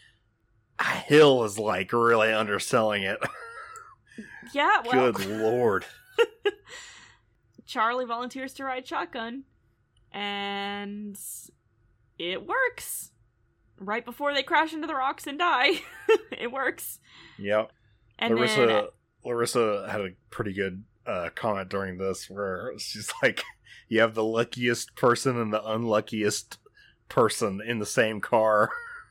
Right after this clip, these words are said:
Speaker 1: Like,
Speaker 2: Yeah.
Speaker 1: if that, <laughs> if that car hits a rock, but only, uh, only Charlie flies out of it. <laughs>
Speaker 2: Oh, no.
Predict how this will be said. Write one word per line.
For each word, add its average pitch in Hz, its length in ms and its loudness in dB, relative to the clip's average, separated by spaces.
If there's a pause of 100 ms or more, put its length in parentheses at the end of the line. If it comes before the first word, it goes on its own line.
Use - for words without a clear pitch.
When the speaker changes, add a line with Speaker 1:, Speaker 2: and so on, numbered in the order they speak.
(160)
Speaker 1:
Like, 320 200 10
Speaker 2:
Yeah. 370 320 8 (400)
Speaker 1:
if 120 200 0
that, 135 400 6
<laughs> - 40 4
if 151 200 6
that 143 220 8
car 139 400 8
hits 151 200 4
a 131 80 6
rock, 120 420 6
but 110 140 2
only, 117 560 0 (180)
uh, 165 60 0 (160)
only 120 220 0
Charlie 110 360 4
flies 110 460 4
out 117 160 6
of 139 120 6
it. 131 220 6 (160)
<laughs> - 280 -16
Speaker 2:
Oh, 277 440 10
no. - 1500 0